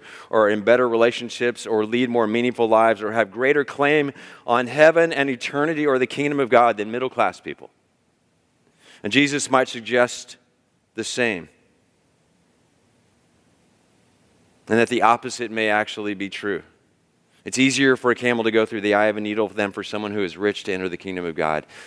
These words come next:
But Jesus isn't against rich people. There's good news for them, for sure, throughout the Gospels, for the, for us.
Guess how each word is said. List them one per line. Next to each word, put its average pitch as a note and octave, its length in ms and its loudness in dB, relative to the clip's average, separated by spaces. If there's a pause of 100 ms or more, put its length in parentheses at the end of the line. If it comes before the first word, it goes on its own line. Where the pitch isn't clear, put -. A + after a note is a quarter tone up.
(140)
But G#2 100 -4
Jesus B2 400 -4
isn't G2 240 -4
against F2 340 -4
rich D#2 220 -6
people. C#2+ 300 -12 (2500)
There's A2+ 160 2
good C3+ 160 0
news B2+ 220 2
for A2 160 -2
them, F#2+ 440 -4
for D#3 400 0
sure, D#3+ 680 0 (580)
throughout G#2 280 0
the G2 60 -8
Gospels, - 680 -6 (480)
for - 120 -6
the, G2 80 -6
for B2 220 0
us. - 460 -2